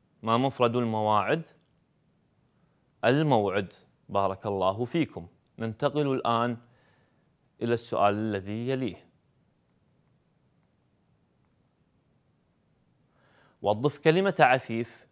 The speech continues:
في جملة صحيحة توضح معناها. باستطاعتكم الآن أن توظفوا هذه الكلمة في جمل شتى وعديدة ومختلفة، ولكن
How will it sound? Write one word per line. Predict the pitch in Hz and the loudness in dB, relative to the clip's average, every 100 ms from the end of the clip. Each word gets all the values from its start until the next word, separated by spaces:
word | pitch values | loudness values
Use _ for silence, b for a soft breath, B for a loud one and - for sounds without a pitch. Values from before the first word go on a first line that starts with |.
| _ | _
في | - 135 | -4 -2
جملة | 117 110 104 117 | -2 -2 -4 -6
صحيحة | 107 104 - 110 - | -8 -10 -6 -6 -6
توضح | - 117 110 98 92 95 110 139 | -8 -8 -8 -6 -6 -8 -8 -2
معناها. | 147 139 175 127 82 - _ _ _ _ _ _ _ _ _ _ _ _ _ B B B B B - _ _ _ _ - | -2 0 0 -2 -6 -16 _ _ _ _ _ _ _ _ _ _ _ _ _ B B B B B -20 _ _ _ _ -10
باستطاعتكم | - - 120 131 131 - - 127 | -8 -6 4 6 6 0 -8 -4
الآن | 123 113 107 120 - - | -4 -2 -4 -4 -8 -12
أن | 113 | -14
توظفوا | - 120 139 135 143 117 120 117 _ _ | -8 -2 -2 -2 -10 -8 -10 -10 _ _
هذه | - 127 135 123 | -8 -6 -4 -6
الكلمة | 110 - 127 110 104 110 _ _ - | -8 -6 -6 -4 -8 -12 _ _ -8
في | 160 | -6
جمل | 113 123 120 110 107 | -4 -6 -6 -6 -8
شتى | - 110 - - 113 117 _ - | -6 -8 -8 -8 -6 -6 _ -2
وعديدة | 107 92 90 104 107 113 | 0 0 -4 -6 -4 -2
ومختلفة، | 120 131 - 170 131 - - _ _ b b b b b _ | -2 -4 -6 -4 -4 -6 -18 _ _ b b b b b _
ولكن | - 123 147 135 - 123 | -2 4 4 4 0 -4